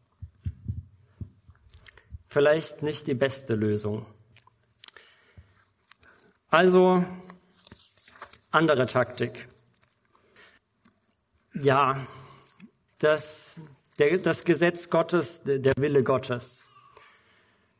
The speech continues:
Da sind so Passagen wie die Bergpredigt, wo Jesus, ja, Dinge sagt wie, „Wer seinen Bruder auch nur einen Dummkopf nennt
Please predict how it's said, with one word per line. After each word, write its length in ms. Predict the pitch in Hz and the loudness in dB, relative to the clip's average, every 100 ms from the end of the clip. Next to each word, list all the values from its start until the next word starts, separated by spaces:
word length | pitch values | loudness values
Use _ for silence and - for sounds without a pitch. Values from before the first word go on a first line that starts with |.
| _ _ _ _ _ | _ _ _ _ _
Da 180 | 123 156 | 0 4
sind 180 | 202 | 4
so 160 | 208 208 | 6 6
Passagen 800 | 208 165 143 180 214 175 202 190 | 4 0 2 4 4 2 2 4
wie 100 | 165 | 4
die 120 | 160 | 0
Bergpredigt, 1080 | 131 139 139 - - 135 131 131 - - - - - _ _ _ _ _ _ - | 0 2 0 -4 -4 0 2 0 -2 -12 -20 -20 -20 _ _ _ _ _ _ 0
wo 140 | 165 | 2
Jesus, 840 | 175 202 196 196 196 190 - - - - _ 233 - - - _ _ _ _ _ _ - - _ _ | 8 8 8 6 4 2 -6 -14 -20 -20 _ -8 -8 -14 -20 _ _ _ _ _ _ -20 -20 _ _
ja, 320 | 123 143 135 - - - _ _ | 0 0 0 -4 -18 -20 _ _
Dinge 280 | 220 247 220 | 6 8 6
sagt 580 | 190 185 180 185 - 151 | 6 4 2 0 -10 -2
wie, 320 | 165 170 170 165 - - _ _ _ _ _ _ _ - _ - _ _ _ _ _ _ _ _ _ _ _ | 4 4 4 0 -12 -20 _ _ _ _ _ _ _ -20 _ -20 _ _ _ _ _ _ _ _ _ _ _
„Wer 640 | 123 156 165 165 165 - - | 0 2 4 4 0 -6 -16
seinen 400 | - 160 165 156 | 0 2 2 0
Bruder 420 | 156 254 233 208 | 2 4 6 4
auch 280 | 196 185 - | 4 0 0
nur 200 | 175 175 | 2 2
einen 260 | 156 156 | 0 0
Dummkopf 600 | 143 220 240 - 190 - | 4 6 6 2 0 0
nennt 520 | 170 170 175 180 - | 0 2 4 2 -2